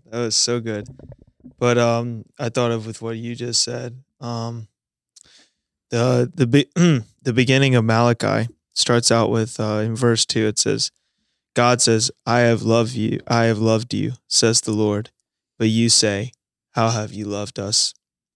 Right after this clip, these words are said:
And I think so many times the Lord is, that's just, like, daily. It's like, "I loved you, and I have loved you, and I,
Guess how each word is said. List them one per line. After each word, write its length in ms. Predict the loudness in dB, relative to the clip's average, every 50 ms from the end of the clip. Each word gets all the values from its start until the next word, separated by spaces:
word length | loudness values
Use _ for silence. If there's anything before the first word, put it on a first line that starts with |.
| _ _ -20 -20 _ _ _ _ _ _ _ _ _ _ _
And 500 | -4 0 0 2 2 0 0 -2 -6 -8 -12 _ _ _ _ _ _ _ _ _ _ _ _ _ _ _ _ _ _ _ _ _ _ _ -4
I 40 | 0
think 200 | 0 0 2 2
so 160 | 2 2 2
many 180 | 2 2 0 0
times 680 | -2 -2 -4 -4 -4 -4 -4 -4 -4 -4 -4 -4 -6 _ _ _ _ _ _ _ _ _ _ _ _ _ _ _ _ _ _ _ _ _ _ _ _ _ _ _ _ _ _ -20 -20 _ _ _ _ _ _ _ _ _ _ _ _ _ _ _ _ _ _ _ _ _ _ _ _ _
the 100 | -4 -2
Lord 560 | 0 0 2 2 2 2 2 0 0 -4 -8 -14 _ _ _ _ _ _ _ _ _ _ _ _ _ _ _ _ _ _ _ _ _
is, 440 | -10 -6 -2 -2 -2 -2 -2 -6 -10 _ _ _ _
that's 300 | -4 -2 0 2 2 0
just, 240 | 2 2 2 2 2
like, 220 | 0 -2 -4 -6 _ _ _ _ _ _ _ -6
daily. 520 | -2 0 2 2 2 0 -4 -10 -14 -16 _
It's 160 | -8 -8 -8
like, 180 | -8 -8 -10 -8
"I 160 | -6 -6 -6 -6
loved 420 | -6 -8 -8 -8 -10 -12 -14 -14
you, 240 | -12 -12 -12 -14 -18 _ _ _ _ _ _ -14
and 100 | -10 -8
I 120 | -4 -2 -2
have 140 | -2 -4 -4
loved 380 | -2 -2 -2 -2 -4 -6 -10 -10
you, 160 | -8 -8 -8
and 160 | -10 -12 -12
I, 160 | -10 -10 -10